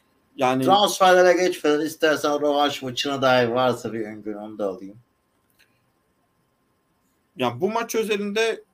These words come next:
Speaker 1: ben şapkamı hocaya çıkarırım. Gelecek maçta kolay geçer diye düşünüyorum. Hemen hemen bu seviyede geçer. Takımın, e, temposu biraz daha iyi olur.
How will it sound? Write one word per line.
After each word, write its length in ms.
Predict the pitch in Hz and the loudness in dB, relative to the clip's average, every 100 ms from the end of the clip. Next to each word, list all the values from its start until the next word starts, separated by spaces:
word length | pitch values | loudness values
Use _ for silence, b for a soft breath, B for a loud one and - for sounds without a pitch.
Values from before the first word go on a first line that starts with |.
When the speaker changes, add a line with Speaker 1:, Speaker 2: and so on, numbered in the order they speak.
| _ _ _ - | _ _ _ 2
Speaker 1:
ben 300 | 165 185 147 147 _ _ _ _ - _ _ - _ - | 4 2 -6 -16 _ _ _ _ -20 _ _ -20 _ -6
şapkamı 460 | 170 160 - 165 | -2 0 -2 -4
hocaya 360 | 170 143 160 160 | -4 -2 -2 -4
çıkarırım. 600 | - 135 120 131 156 139 | -6 -6 -4 -6 -8 -6
Gelecek 400 | 139 147 160 156 | -4 -4 -6 -8
maçta 640 | 151 147 - - 151 - _ | -10 -10 -12 -4 -2 -4 _
kolay 360 | - 143 147 127 | -4 0 0 0
geçer 420 | 117 - 104 101 | -4 -4 -8 -8
diye 160 | 107 | -12
düşünüyorum. 440 | 101 - - 101 104 | -14 -20 -16 -16 -10
Hemen 240 | 127 120 | -6 -6
hemen 300 | 117 117 117 | -6 -6 -8
bu 80 | 123 | -10
seviyede 480 | - 113 113 113 117 | -10 -8 -6 -6 -6
geçer. 500 | 95 95 127 135 - _ _ _ _ _ _ _ _ _ | -8 -10 -8 -8 -12 _ _ _ _ _ _ _ _ _
Takımın, 560 | - 135 139 139 143 127 | -6 -4 -2 -4 -4 -8
e, 360 | 123 123 120 117 | -6 -4 -4 -4
temposu 480 | 147 127 135 123 123 | -6 -6 -6 -8 -4
biraz 340 | 131 127 117 | 2 2 4
daha 180 | 131 131 | 4 4
iyi 220 | 127 131 | 2 0
olur. 300 | 123 101 117 | -2 -2 -10